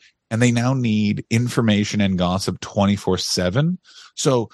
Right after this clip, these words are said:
separate from Rick Solomon and how this guy becomes, like, noteworthy is because of him being the penis in the Paris Hilton sex tape. He becomes a media figure. And at that time in Hollywood, because the internet was reducing, like, eyes on television product even then,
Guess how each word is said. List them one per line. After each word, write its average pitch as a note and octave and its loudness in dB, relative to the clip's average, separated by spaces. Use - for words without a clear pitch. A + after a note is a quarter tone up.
separate E3 0
from C#3+ -6
Rick A#2+ -4
Solomon A#2+ -4
and G2+ -8
how A#2 -2
this A2+ -4
guy G#2 -6
becomes, G2+ -6
like, G2 0
noteworthy B2 2
is A2 0
because A#2+ -2
of A2+ -4
him A2+ -4
being G2 -4
the G2 0
penis A2+ 0
in G2 0
the G2 -2
Paris G2 -2
Hilton F#2 -4
sex - 0
tape. D#2+ -4
He B2+ 2
becomes A#2 0
a A2 0
media G2+ 0
figure. B2 0
And A2 0
at A#2 2
that A#2 -2
time G#2+ 2
in G2 2
Hollywood, A2 2
because A#2 2
the G#2+ -2
internet A2+ 0
was G#2 -6
reducing, G#2 -4
like, F#2+ -6
eyes A2+ 4
on G2 2
television G#2+ 0
product G2 -2
even G2+ 0
then, A#2+ 2